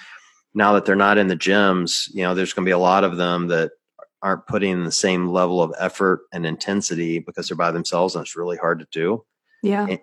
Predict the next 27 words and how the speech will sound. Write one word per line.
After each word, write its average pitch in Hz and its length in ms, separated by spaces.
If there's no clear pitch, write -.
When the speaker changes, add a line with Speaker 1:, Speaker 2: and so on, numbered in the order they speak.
Speaker 1:
and 98 420
they're 90 260
incurring 95 580
more 92 200
stress. 87 500
And 90 100
I 85 40
think - 220
you're 82 140
gonna 85 120
find 85 240
a 80 40
lot 82 160
of 87 100
people 85 240
getting 82 240
injured 107 520
and 82 140
just - 320
generally 85 400
being 80 200
unhappy. 95 720
And 85 200
to - 120
your 85 80
point, 95 420
like, 82 240